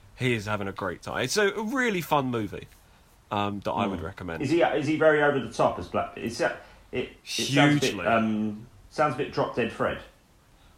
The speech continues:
Speaker 1: Uh, yes, but he's not as, he's not as cartoony as Drop Dead Fred. Um, but just in his voice, like, the way his intonations will change and his pitch will change, and he'll get very loud all of a sudden, and then be very quiet and sinister for no reason for something else.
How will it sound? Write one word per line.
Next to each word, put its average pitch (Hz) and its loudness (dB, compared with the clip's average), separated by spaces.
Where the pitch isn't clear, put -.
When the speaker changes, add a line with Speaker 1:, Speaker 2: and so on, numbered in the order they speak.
Speaker 1:
Uh, 135 4
yes, 127 4
but - 0
he's 131 2
not 170 4
as, 156 -2
he's 131 -4
not 156 2
as 147 -4
cartoony 123 -2
as 95 -2
Drop - -6
Dead 92 -6
Fred. 87 -6
Um, 101 0
but 127 0
just - 0
in 127 4
his 110 -2
voice, 113 0
like, 104 -2
the 104 -10
way 117 0
his 113 -2
intonations 113 -2
will 113 -6
change 110 -4
and 104 -4
his 98 -6
pitch - -10
will 107 -8
change, 101 -4
and 104 -4
he'll 101 -4
get 104 -6
very 113 -2
loud 110 2
all 113 -4
of 104 -6
a 110 -6
sudden, 104 -4
and 107 -2
then 107 -2
be 107 -4
very 107 -2
quiet 104 0
and 104 -8
sinister 107 -4
for 113 -8
no 104 0
reason 104 -4
for - -12
something 101 -6
else. 95 -4